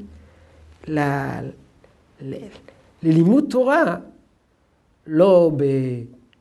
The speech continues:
בראשון בספטמבר, אפילו לא בראש חודש אלול. המפגש הראשון שלהם, הכניסה שלהם לתורה, היה בשבועות. הילדים השכימו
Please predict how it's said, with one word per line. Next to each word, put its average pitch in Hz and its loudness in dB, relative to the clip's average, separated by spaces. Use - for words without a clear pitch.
בראשון 147 -2
בספטמבר, 127 -4
אפילו 180 2
לא 180 6
בראש 151 0
חודש 143 -4
אלול. 135 -12
המפגש 170 0
הראשון 220 -2
שלהם, 208 -2
הכניסה 180 -2
שלהם 233 0
לתורה, 214 0
היה 233 6
בשבועות. - -2
הילדים 151 2
השכימו 139 -4